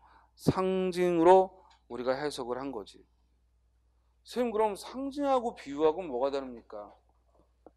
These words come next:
상징은요, 작품 전체를 읽어야 의미를 알 수 있어.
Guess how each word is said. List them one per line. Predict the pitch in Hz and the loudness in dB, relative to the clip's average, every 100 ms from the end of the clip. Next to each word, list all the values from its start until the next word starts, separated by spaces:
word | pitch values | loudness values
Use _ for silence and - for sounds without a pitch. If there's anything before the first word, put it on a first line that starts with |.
| _ _ _ | _ _ _
상징은요, | _ - 285 294 277 247 165 135 135 107 - _ _ _ _ _ _ | _ -8 -2 0 0 -2 -4 -6 -6 -8 -16 _ _ _ _ _ _
작품 | - 180 180 - 233 226 | -8 -6 -6 -6 -6 -6
전체를 | 226 151 165 185 - - 190 185 185 175 | -8 -4 -4 -6 -10 -4 -2 2 0 -2
읽어야 | 175 190 185 180 196 220 233 226 - | -6 -2 4 4 8 8 8 0 -6
의미를 | 143 156 151 143 | -4 -2 -2 -2
알 | 110 | -4
수 | - 113 | -10 -16
있어. | - - | -16 -20